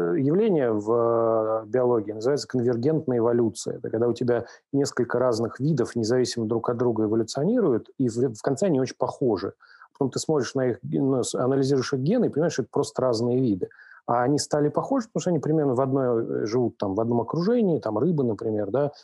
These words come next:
на мелководье. Ну, а как она еще может выглядеть? Ну, значит, так и должна выглядеть. И примерно такого размера, потому что жрать здесь, ну, примерно столько.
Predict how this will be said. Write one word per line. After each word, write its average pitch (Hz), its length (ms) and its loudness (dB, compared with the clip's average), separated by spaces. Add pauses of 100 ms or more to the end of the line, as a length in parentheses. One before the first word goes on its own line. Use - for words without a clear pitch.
(180)
на 120 80 0
мелководье. 135 640 2
Ну, 151 80 2
а 147 60 0
как - 200 -2
она 107 140 0
еще 104 200 -4
может 101 320 -2
выглядеть? 95 360 -4
Ну, 175 100 0
значит, 208 220 -2
так 175 180 -2
и 143 40 -2
должна 110 400 0
выглядеть. 92 280 -6 (320)
И - 60 -20
примерно 165 320 2
такого 127 360 0
размера, 127 380 2
потому 113 300 -2
что - 180 -6
жрать 117 300 -2
здесь, 101 240 -2
ну, 110 80 -6
примерно 110 400 -4
столько. - 420 -6